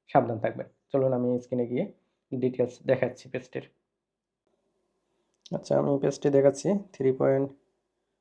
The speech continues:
ফাইভ পয়েন্ট থ্রি কে ফলোয়ার। এই হলো ইনফরমেশন। আমি নিচের দিকে এসে যদি আপনাদেরকে পেজ রিকমেন্ডেশনটা দেখাই আগে।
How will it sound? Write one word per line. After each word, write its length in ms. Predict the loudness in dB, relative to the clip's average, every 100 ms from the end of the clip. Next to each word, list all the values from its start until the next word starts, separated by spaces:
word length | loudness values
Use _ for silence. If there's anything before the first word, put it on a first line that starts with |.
| _
ফাইভ 120 | -2 4
পয়েন্ট 240 | 8 8 6
থ্রি 140 | 4
কে 120 | 4
ফলোয়ার। 340 | 6 6 4 0 -6 _ _ _ _ _ _ _ _ _ _ _ _ _ _ _ _ _ _ _ _ _ _ _ _ _ _ _ -4
এই 100 | -2
হলো 180 | 0 -2
ইনফরমেশন। 840 | -2 -4 -4 -4 -4 -4 -2 -2 -6 _ _ _ _ _ _ _ _ _ _ _ _ -10
আমি 580 | -4 -2 -2 -2 -2 -4 -8 -16 -20 _ _ _ _ _ _ _ _ -10
নিচের 340 | -8 -6 -4
দিকে 200 | -2 0 0
এসে 220 | 0 -2
যদি 260 | 0 2 0
আপনাদেরকে 720 | 0 -4 -2 -4 2 2 2 -2 _
পেজ 300 | 4 4 4
রিকমেন্ডেশনটা 840 | 0 0 2 0 0 -2 -2 0 0
দেখাই 320 | 0 -2 -4
আগে। 200 | -4